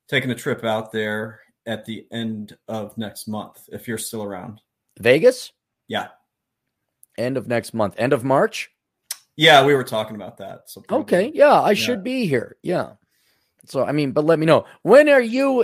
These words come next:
Speaker 2: and not the girlfriend gonna show up? When is that?
Speaker 1: <laughs>
Speaker 2: When, when do I get to see?
Speaker 1: Uh, that would be a minimum of, let's see, fifty,
Speaker 2: April sixteenth.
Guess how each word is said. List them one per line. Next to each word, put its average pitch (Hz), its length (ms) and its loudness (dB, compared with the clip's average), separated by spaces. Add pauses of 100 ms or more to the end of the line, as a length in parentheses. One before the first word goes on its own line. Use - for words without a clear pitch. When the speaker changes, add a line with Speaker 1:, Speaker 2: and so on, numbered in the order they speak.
Speaker 2:
and 202 260 0
not 208 220 0
the 208 60 -2
girlfriend 175 500 4
gonna 120 180 0
show 110 320 4
up? 98 180 -4
When 156 140 0
is 202 140 2
that? 190 260 8
Speaker 1:
<laughs> - 20 -6
Speaker 2:
When, 196 220 2
when 190 140 2
do 220 80 4
I 208 120 6
get 202 180 0
to 185 60 -8
see? 185 420 -6 (1500)
Speaker 1:
Uh, 156 640 6
that 170 360 0
would 165 220 -4
be 151 800 -6
a 151 80 -6
minimum 165 680 -4 (180)
of, 139 500 -4
let's 127 220 -8
see, 110 640 -8 (840)
fifty, 156 320 -8
Speaker 2:
April 127 280 -2
sixteenth. - 800 -8